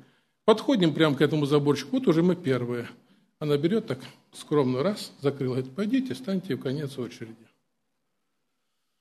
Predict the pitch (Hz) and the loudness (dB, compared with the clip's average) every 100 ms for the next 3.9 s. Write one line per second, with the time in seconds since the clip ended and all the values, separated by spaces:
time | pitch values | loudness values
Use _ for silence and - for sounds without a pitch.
0 | _ _ _ _ _ _ - 233 - 156 | _ _ _ _ _ _ -2 0 2 6
1 | 165 170 147 - 151 165 151 151 147 139 | 8 8 4 4 2 4 4 6 4 4
2 | 151 139 131 127 - - 214 247 - 165 | 4 4 0 -2 -6 -8 -4 -4 0 0
3 | 151 143 139 226 - 123 - 196 | 2 0 0 -6 -6 -8 -6 -6